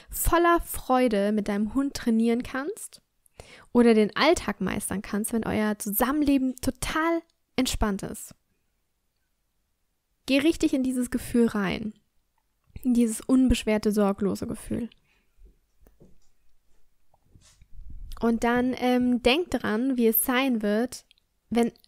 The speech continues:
all deine Probleme, die gerade bestehen mit deinem Hund, wenn sich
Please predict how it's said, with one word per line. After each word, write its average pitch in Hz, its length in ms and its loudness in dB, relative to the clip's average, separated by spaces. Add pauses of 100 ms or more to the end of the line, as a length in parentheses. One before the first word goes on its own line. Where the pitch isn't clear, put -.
(100)
all 415 240 6
deine 359 300 6
Probleme, 254 600 2
die 214 140 -6
gerade 381 480 0
bestehen 262 680 2
mit 208 120 -4
deinem 202 240 2
Hund, - 320 -6 (440)
wenn 262 180 2
sich 285 220 4